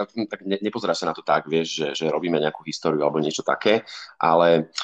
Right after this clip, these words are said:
to, ako to držalo pokope, aké to bolo, mm, komplexné a aké tam boli tie charaktery všelijaké a ako nám to spolu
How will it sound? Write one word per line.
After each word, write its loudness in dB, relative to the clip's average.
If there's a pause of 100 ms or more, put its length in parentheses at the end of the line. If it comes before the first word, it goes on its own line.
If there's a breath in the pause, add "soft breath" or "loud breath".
(320 loud breath)
to, 6
ako 2
to 2
držalo 2
pokope, 2
aké 0
to 0
bolo, 6
mm, 4
komplexné 2
a 2
aké -10
tam -6
boli -2
tie -12
charaktery -4
všelijaké -8 (320 soft breath)
a -8 (120)
ako -10
nám 2
to -8
spolu 2